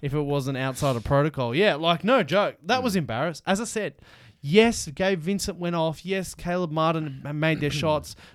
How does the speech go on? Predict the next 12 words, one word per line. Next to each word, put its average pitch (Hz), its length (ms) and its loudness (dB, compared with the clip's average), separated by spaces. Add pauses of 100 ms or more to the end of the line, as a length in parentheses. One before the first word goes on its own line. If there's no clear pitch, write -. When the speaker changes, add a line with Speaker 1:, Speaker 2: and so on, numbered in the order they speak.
(220)
Speaker 1:
Miami 170 440 4
were 151 100 -2
feeling 160 380 -4
it. 151 100 -6
Home 165 280 -4
crowd 156 340 -2
turned 160 300 -2
up 160 220 2
in 147 100 -6
the 139 60 -4
first 156 320 -4
quarter. 165 420 2